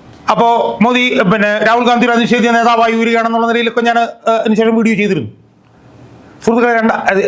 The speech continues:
ഏഹ്, പതിനേഴാം തീയതി മുതൽ നടന്നുകൊണ്ടിരിക്കുന്ന ഒരു സംഭവ വികാസം, ആ സംഭവ വികാസം മോദിയുടെ നില തന്നെ പരുങ്ങലിലാക്കിയിരിക്കുകയാണ് എന്ന് ഉറപ്പിച്ചു പറയാൻ ആർക്കും കഴിയുന്ന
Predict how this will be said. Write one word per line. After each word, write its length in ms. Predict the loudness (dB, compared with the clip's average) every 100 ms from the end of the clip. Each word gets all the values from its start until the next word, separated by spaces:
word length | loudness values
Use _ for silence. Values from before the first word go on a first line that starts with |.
| 0
ഏഹ്, 180 | 0 0 0
പതിനേഴാം 460 | 2 2 2 0 2
തീയതി 140 | 2 2
മുതൽ 140 | 2 0 0
നടന്നുകൊണ്ടിരിക്കുന്ന 640 | -2 -2 -2 -2 -2 -2 -2 -2
ഒരു 100 | -6 -4
സംഭവ 200 | -2 -2 -4
വികാസം, 300 | -10 -16 -18 -20 -20 -20 -20 -20 -20 -20 -20 -6 -4
ആ 40 | 0 0
സംഭവ 180 | 2 2
വികാസം 320 | 0 0 -2 -2 -6 -20 -20 -20 -20 -20 -20 -20 -20 -20 -12 -2
മോദിയുടെ 440 | 0 2 0 0 0 0
നില 140 | 0 2
തന്നെ 180 | 2 2 0 0
പരുങ്ങലിലാക്കിയിരിക്കുകയാണ് 1300 | 0 0 0 2 0 0 0 -2 0 0 0 -2 -4 -2
എന്ന് 220 | 0 0 -2 -8 -20 -20 -6 -2
ഉറപ്പിച്ചു 680 | 0 0 0 -2 0 0 0 0
പറയാൻ 300 | 0 0 -2 -2 -6 -4 -2
ആർക്കും 240 | 0 0 0
കഴിയുന്ന 320 | 0 2 0